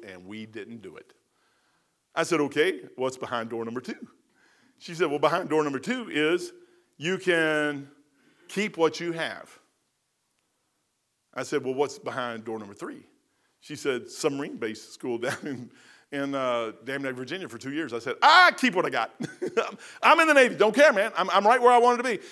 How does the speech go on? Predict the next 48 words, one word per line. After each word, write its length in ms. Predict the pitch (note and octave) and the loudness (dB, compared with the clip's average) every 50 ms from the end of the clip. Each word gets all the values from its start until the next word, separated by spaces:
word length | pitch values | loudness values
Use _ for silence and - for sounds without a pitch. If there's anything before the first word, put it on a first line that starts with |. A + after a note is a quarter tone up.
| - - | -14 -10
You 100 | - D#4+ | -4 0
know 80 | F4+ E4+ | 4 4
what 140 | D#4 A3+ | 4 6
God 300 | G3 C#4 C4+ C4+ C4 - | 6 6 8 8 6 6
did? 280 | E3+ A#3 A#3+ B3 B3 A3+ | 4 2 4 4 4 4
He 160 | G#3 A3+ A3+ | 2 0 -2
maneuvered 500 | G3 G3+ G3 G3+ A3 B3 A#3+ G#3+ F#3+ F3 | -2 -4 -2 -2 0 0 2 4 4 4
that 180 | F3+ F3 E3+ D#3+ | 4 4 2 2
whole 300 | D#3+ F#3+ G#3 A3+ A3+ F#3 | 4 4 6 6 4 2
thing 360 | - G3 F#3+ D#3 A#2 F#2+ F2 - - _ _ _ _ _ _ _ _ _ _ _ _ _ _ _ _ _ _ _ _ | -2 -4 -4 -4 -4 -8 -12 -18 -20 _ _ _ _ _ _ _ _ _ _ _ _ _ _ _ _ _ _ _ _
and 220 | F#3 F#3+ F#3 F3 F3 | 2 2 2 4 4
lost 420 | G3 B3 C#4 C4+ A3 - - D#3 | 6 6 8 8 6 4 2 -4
me. 240 | C#3+ B2 G#2+ F#2 - - _ _ _ _ _ _ _ _ _ _ _ _ _ _ _ _ _ _ _ - | -10 -10 -10 -12 -16 -20 _ _ _ _ _ _ _ _ _ _ _ _ _ _ _ _ _ _ _ -4
And 120 | C#3+ F3 | 0 2
I'm 100 | G#3 A#3 | 6 6
over 140 | A#3 G#3+ G#3+ | 8 8 8
here 80 | G#3 G3 | 8 6
on 80 | F#3+ | 4
the 60 | F3 | 2
side 260 | - - G#3 G3 F3+ D#3 | 0 2 4 4 4 4
lost. 580 | E3 G#3+ A#3 F#3 B2+ A2 - - - - - _ _ _ _ _ _ _ _ _ _ _ _ _ _ _ _ - | 4 4 4 4 2 -2 -6 -12 -16 -18 -20 _ _ _ _ _ _ _ _ _ _ _ _ _ _ _ _ -6
Until 240 | D3+ D3+ C#3+ A3+ G#3+ | -6 0 4 4 6
he 120 | G#3 A#3 A#3+ | 6 4 4
wanted 360 | A#3+ B3 A#3+ A3 G#3 G#3 F3+ | 4 4 4 4 4 2 2
to 60 | G3 | 0
re-inject 480 | A3 B3 A3+ G#3 D#3+ E3 A3+ G#3+ - G3+ | 0 2 2 2 4 4 4 4 4 0
me 100 | G3 G3 | 0 2
back 260 | F#3 F#3+ F#3+ F3 F#3 | 4 4 4 4 2
into 160 | G3 F#3 F3 | -2 -2 -2
the 60 | E3 | 0
picture, 500 | E3+ G#3+ G#3+ G3+ G#3 F#3 D#3+ D3+ D3+ - - - - - _ _ - | 4 4 4 4 4 2 0 0 -2 -4 -8 -14 -20 -20 _ _ -4
and 140 | D#3 D#3+ E3 | -2 2 4
they 140 | G3+ A3+ A3 | 4 4 4
didn't 140 | A3+ G#3+ | 2 2
know 80 | G#3 G3+ | 2 4
what 120 | G3+ F3+ | 2 2
to 80 | D#3+ E3 | 2 0
do 140 | F3+ G#3+ G#3 | 0 2 2
with 80 | F3 | 2
me, 100 | E3+ F3 | 2 0
and 100 | F3 E3 | 0 0
they 100 | E3+ E3 | 0 0
did 160 | D3 F#3 G3+ E3 | 0 0 0 2
the 80 | E3 | 2
wrong 260 | E3 F#3 G3 F#3+ E3+ | 2 2 2 2 2
thing 180 | - G#3+ G3+ G3 | 0 0 0 2
with 160 | F3+ D3+ D3+ | 0 -2 -2
me, 240 | E3 E3+ F3 D#3+ | -2 -2 -2 -4